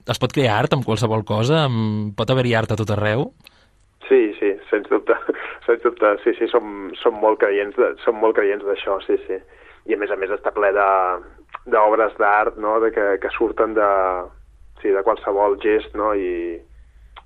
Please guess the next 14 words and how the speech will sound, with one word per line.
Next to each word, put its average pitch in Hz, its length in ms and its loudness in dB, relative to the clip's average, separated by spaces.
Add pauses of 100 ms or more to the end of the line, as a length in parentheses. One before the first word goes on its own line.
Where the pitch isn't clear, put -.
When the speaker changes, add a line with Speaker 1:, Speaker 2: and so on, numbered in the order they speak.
(100)
Speaker 2:
i 113 140 -10
normalment, 135 640 0
bueno, 107 240 -4 (180)
eh, 104 300 -4 (100)
com 113 160 -4
més 120 160 4
despullada 123 640 0
la 113 80 -2
idea, 123 240 0
no?, 120 80 4
i 120 80 0
més 120 160 2 (160)
pura 123 160 6
és, 113 320 2